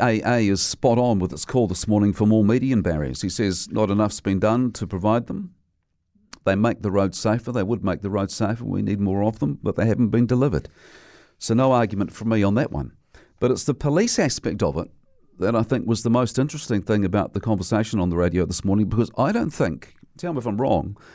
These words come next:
I don't think I've ever heard an official from the M O T or Waka Kotahi or any of those outfits,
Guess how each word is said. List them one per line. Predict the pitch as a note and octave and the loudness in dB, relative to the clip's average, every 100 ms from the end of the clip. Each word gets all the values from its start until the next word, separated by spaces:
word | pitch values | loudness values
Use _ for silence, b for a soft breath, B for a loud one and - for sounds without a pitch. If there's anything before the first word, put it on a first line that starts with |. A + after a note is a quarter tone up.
| B B B | B B B
I | B2+ | 0
don't | F#3+ D#3 | 0 0
think | C3+ | 2
I've | G#2 - - | 0 0 0
ever | F3+ D3 | 2 4
heard | C3+ A#2 | 4 4
an | G#2+ | 2
official | F#2+ B2 - A#2+ | 2 0 2 0
from | G2+ - F2+ F2 F2 D#2 - _ | 0 0 0 0 -2 -8 -14 _
the | - - | -6 0
M | C3+ | 0
O | B2 | 0
T | - A#2+ B2+ A2 | 0 0 2 0
or | D2+ | -2
Waka | - A2+ B2 | 0 -2 -2
Kotahi | B2 B2+ - A#2 A#2 A#2 G#2 | -4 -2 2 2 2 2 0
or | E2+ | 0
any | C#3 C#3 | 2 4
of | G#2 | 2
those | E2+ | 0
outfits, | D#2+ D#2+ A2+ - | -2 -4 -8 -10